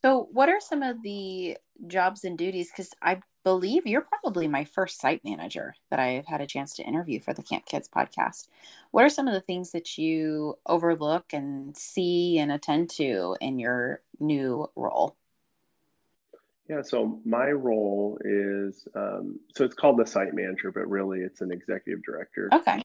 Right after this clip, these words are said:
Speaker 2: um, position. So I oversee the entirety of our summer camp, or our entire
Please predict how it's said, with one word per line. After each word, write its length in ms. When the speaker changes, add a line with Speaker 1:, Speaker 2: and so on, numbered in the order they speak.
Speaker 2:
um, 260
position. 600
So 340
I 560
oversee 420
the 160
entirety 580
of 120
our 160
summer 300
camp, 380
or 260
our 160
entire 480